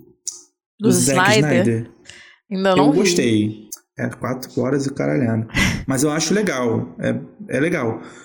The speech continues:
Speaker 1: Mas, tipo assim, não foi, não foi bem arquitetado aquilo dali, né? Acabou que flopou. Eu, eu queria que desse certo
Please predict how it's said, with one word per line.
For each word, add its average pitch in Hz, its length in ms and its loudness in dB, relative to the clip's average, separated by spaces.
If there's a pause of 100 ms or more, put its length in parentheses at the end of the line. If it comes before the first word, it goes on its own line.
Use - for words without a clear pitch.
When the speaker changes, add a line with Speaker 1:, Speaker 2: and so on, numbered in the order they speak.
(160)
Speaker 1:
Mas, 214 260 0
tipo 254 140 -4
assim, 247 200 0
não 185 100 0
foi, 226 380 0
não 214 160 2
foi 254 160 -2
bem 247 160 2
arquitetado 160 640 -2
aquilo 135 180 2
dali, 127 180 2
né? 123 100 4
Acabou 143 240 -2
que 160 140 -2
flopou. 190 600 0
Eu, 185 240 0
eu 202 140 0
queria 202 180 0
que 175 180 -6
desse 170 340 0
certo 185 600 -2